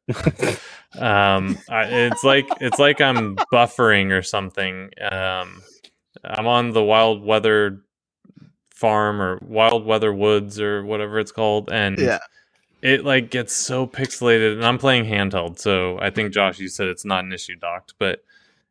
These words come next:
Speaker 2: Not those
Speaker 1: handheld, like
Speaker 2: levels, and I haven't. I, I've been playing docked a lot, and I haven't run into anything. But I've, I
Speaker 1: Yeah.
Speaker 2: don't know that I've played that, that level.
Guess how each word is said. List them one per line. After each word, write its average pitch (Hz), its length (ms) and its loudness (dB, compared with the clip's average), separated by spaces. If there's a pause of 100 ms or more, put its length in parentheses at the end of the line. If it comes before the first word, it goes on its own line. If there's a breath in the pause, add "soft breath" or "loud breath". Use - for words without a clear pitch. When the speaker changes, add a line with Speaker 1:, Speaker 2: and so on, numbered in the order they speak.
(120)
Speaker 2:
Not 139 320 0
those 214 200 2
Speaker 1:
handheld, 151 40 -8
like 202 80 6
Speaker 2:
levels, 202 220 0
and 156 120 0
I 208 180 4
haven't. 190 300 0
I, 160 140 2 (160)
I've 220 160 4
been 240 140 2
playing 156 260 2
docked 143 300 0
a 135 40 2
lot, 160 300 2
and 139 100 -2
I 131 60 2
haven't 143 280 -2
run 135 140 0
into 120 200 -4
anything. 139 440 -4
But 127 140 0
I've, 120 140 2
I 131 300 -2
Speaker 1:
Yeah. 143 60 6
Speaker 2:
don't 147 200 0
know 139 220 2
that 131 100 4
I've 113 140 0
played 131 200 2
that, 101 220 -2 (100)
that 107 240 -2
level. 107 320 -2